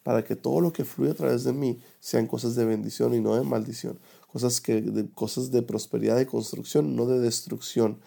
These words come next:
cosas, cos-, cosas que, que, que, que nos alineen hacia la vida que Dios quiere que vivamos", porque recuerda que Dios nos promete una vida en abundancia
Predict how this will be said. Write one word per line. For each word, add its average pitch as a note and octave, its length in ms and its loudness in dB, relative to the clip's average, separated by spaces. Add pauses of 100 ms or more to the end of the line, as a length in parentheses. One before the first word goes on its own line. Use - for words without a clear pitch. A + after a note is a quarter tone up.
(280)
cosas, B2+ 360 2
cos-, A#2 220 -2
cosas B2+ 440 -2 (320)
que, A2+ 300 0
que, A2 380 -2
que, A#2+ 340 2
que B2 180 2
nos A2+ 220 0
alineen B2+ 600 4 (360)
hacia B2 200 4
la A#2 80 6
vida A#2 260 6
que A2+ 120 2
Dios A2 260 2
quiere A#2 180 0
que A#2 140 -2
vivamos", A2+ 320 0
porque A2+ 200 -6
recuerda C3+ 400 -2
que B2+ 120 0
Dios A#2+ 140 2
nos D3+ 120 0
promete A2+ 400 0
una C#3 120 4
vida C#3 220 2
en C#3 100 2
abundancia B2 800 2